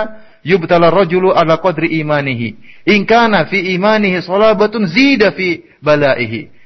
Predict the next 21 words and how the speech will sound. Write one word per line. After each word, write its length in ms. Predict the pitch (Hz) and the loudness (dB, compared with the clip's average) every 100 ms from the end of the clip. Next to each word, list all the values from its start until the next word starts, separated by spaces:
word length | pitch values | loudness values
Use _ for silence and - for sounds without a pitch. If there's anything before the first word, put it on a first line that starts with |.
| - | -8
Kata 240 | 156 170 175 | -6 -4 -4
Rasulullah, 320 | 180 202 190 | -2 0 0
seorang 320 | 175 190 196 208 | 2 2 2 -2
itu 240 | 214 247 233 | -6 -6 -6
diuji 320 | 196 214 175 | -6 -6 -4
berdasarkan 640 | 196 170 160 180 165 175 160 | -2 0 0 0 -4 -4 -4
keimanannya. 960 | 165 143 139 131 127 123 117 110 - - - - _ _ _ | -4 -4 -4 -2 -2 -2 -4 -8 -12 -20 -20 -20 _ _ _
Kalau 160 | 220 240 | -6 -2
tatkala 480 | 240 - 285 254 - - - | -2 2 2 2 -4 -14 -8
diuji 80 | 240 | -2
oleh 160 | 226 220 | 0 0
Allah 160 | 220 208 | -2 -2
Subhanahu 400 | 196 190 190 175 | -4 -2 0 0
wa 80 | |
taala, 320 | 170 170 151 247 | 2 2 2 0
imannya 400 | 262 285 269 233 | 0 0 0 -2
kuat, 320 | 294 233 - | 2 2 0
maka 240 | 302 - | -4 -4
Allah 80 | 254 | -4
tambah 320 | 254 262 185 | -4 -2 -4
ujiannya. 560 | 151 123 120 110 117 | -4 -8 -10 -10 -12